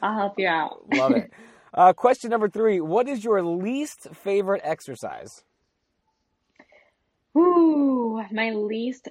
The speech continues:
Speaker 1: favorite exercise. This
Speaker 2: Gotta
Speaker 1: is a
Speaker 2: be
Speaker 1: hard
Speaker 2: something you,
Speaker 1: one.
Speaker 2: it's gotta be something you just hate doing, even if you know that you have to do it in a workout.
Speaker 1: This is going to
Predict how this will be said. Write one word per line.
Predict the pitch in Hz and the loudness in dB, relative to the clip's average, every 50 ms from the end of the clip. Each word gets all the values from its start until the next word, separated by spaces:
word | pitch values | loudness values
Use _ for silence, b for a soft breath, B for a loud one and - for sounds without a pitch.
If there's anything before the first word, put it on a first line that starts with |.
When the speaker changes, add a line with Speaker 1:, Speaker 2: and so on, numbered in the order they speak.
| - | -20
Speaker 1:
favorite | - - - 220 214 214 220 180 202 214 202 - | -18 -12 -6 -4 -2 -2 -2 0 0 0 0 0
exercise. | - 180 185 185 - - 185 185 180 180 165 165 160 170 170 - | 0 -2 -2 -4 -8 -12 -12 -10 -8 -8 -8 -6 -8 -8 -8 -2
This | 185 165 | 2 4
Speaker 2:
Gotta | 175 | 6
Speaker 1:
is | 180 180 | 6 6
a | 175 | 4
Speaker 2:
be | 175 165 160 | 0 -2 0
Speaker 1:
hard | 180 180 175 175 165 | 2 0 2 2 0
Speaker 2:
something | 165 160 | -2 -4
you, | 151 147 147 143 | -4 -4 -4 -4
Speaker 1:
one. | 143 127 | -6 -8
Speaker 2:
it's | 135 - - 160 | -14 -20 -12 -6
gotta | - 190 196 | -2 -2 -2
be | 180 165 | -2 -2
something | - 190 165 160 156 | -4 -4 -4 -4 -4
you | 151 147 | -6 -6
just | 143 139 123 | -6 -8 -10
hate | 147 151 151 156 160 156 131 120 | -12 -12 -8 -6 -6 -6 -6 -8
doing, | 117 139 139 135 123 117 113 113 113 113 | -6 -6 -4 -4 -6 -8 -10 -10 -10 -8
even | 135 139 135 135 135 | -8 -6 -6 -6 -6
if | 123 - | -8 -8
you | 135 131 | -8 -6
know | 131 135 135 135 131 | -4 -2 -2 -2 -2
that | 123 123 117 | -2 -4 -6
you | 110 113 | -6 -6
have | 113 123 117 113 _ | -6 -6 -8 -8 _
to | - | -16
do | 107 107 113 113 | -14 -12 -10 -8
it | 107 101 - | -8 -10 -10
in | 104 107 | -12 -14
a | 107 | -12
workout. | 104 104 104 98 - - 82 80 - _ _ _ _ _ _ _ _ _ _ _ _ _ _ - b b b b _ _ _ _ _ - | -10 -10 -12 -12 -14 -18 -20 -20 -20 _ _ _ _ _ _ _ _ _ _ _ _ _ _ -20 b b b b _ _ _ _ _ -4
Speaker 1:
This | 190 233 220 226 | -2 -2 0 0
is | 247 254 240 220 | 0 -2 0 2
going | 247 240 226 214 208 208 208 202 202 202 202 - | 0 0 2 0 -2 -2 -4 -4 -4 -6 -4 -2
to | 214 208 196 185 180 180 | 0 0 2 2 0 0